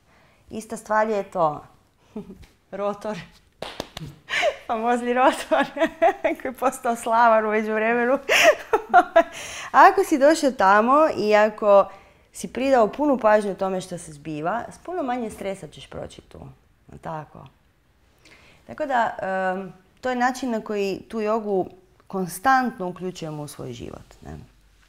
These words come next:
Ono što je kod joge zanimljivo je što stvarno možeš raditi kroz tijelo. Konkretno kroz tapas, znači kroz tu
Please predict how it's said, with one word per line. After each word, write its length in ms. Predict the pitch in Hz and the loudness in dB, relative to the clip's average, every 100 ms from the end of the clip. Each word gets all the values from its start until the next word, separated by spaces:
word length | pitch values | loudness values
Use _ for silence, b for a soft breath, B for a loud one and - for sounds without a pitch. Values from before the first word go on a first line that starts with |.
| _ _ B B B B B | _ _ B B B B B
Ono 180 | 262 392 | -4 -2
što 120 | 349 | -2
je 40 | |
kod 140 | 254 247 | -2 -2
joge 220 | 349 359 | 0 0
zanimljivo 760 | 240 226 269 202 165 165 208 | -2 -2 -2 -4 -4 -4 -4
je 180 | 220 185 | -4 -6
što 180 | 170 175 | -8 -16
stvarno 520 | - 220 262 294 240 | -6 0 0 0 -6
možeš 320 | 196 202 185 | -8 -10 -12
raditi 400 | 175 180 180 180 | -10 -10 -10 -16
kroz 260 | 156 151 - | -18 -20 -16
tijelo. 420 | - 52 - 139 135 _ B B B B | -16 -16 -16 -18 -20 _ B B B B
Konkretno 560 | 175 185 320 392 262 | -10 0 0 0 -4
kroz 240 | 240 196 - | -6 -10 -4
tapas, 540 | 151 143 208 247 - | -2 -2 -6 -10 -10
znači 300 | 196 196 190 | -10 -10 -12
kroz 260 | - 170 - | -16 -16 -14
tu 320 | 196 180 | -8 -8